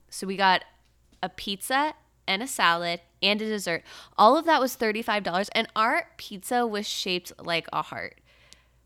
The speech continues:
Like, California Pizza Kitchen, I don't know if you're giving out s-, uh, sponsorships to podcasts, but I will hype y'all the hell up. I would die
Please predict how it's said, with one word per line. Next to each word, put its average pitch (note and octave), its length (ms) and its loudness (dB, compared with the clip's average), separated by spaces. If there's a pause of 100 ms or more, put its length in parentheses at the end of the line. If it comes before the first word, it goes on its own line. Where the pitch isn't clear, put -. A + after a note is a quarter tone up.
(160)
Like, A#3 220 -2
California D4+ 460 -2
Pizza C4 380 -8
Kitchen, C#4+ 480 -6
I G#3+ 120 2
don't C4 140 -2
know C4 100 -4
if C4+ 80 -6
you're A#3 140 -6
giving G#3 360 -4
out F#3+ 420 0
s-, - 260 -12 (100)
uh, F#3 220 2
sponsorships G3+ 720 -6
to G#3 80 -12
podcasts, F#3 560 -4
but G#3 140 -8
I F#3 160 4
will B3 180 0
hype G#3 540 -2
y'all F#3+ 280 4
the F3 100 -2
hell F3+ 380 -2
up. E3 280 2 (420)
I A3+ 160 6
would C4+ 320 -2
die G#3+ 600 6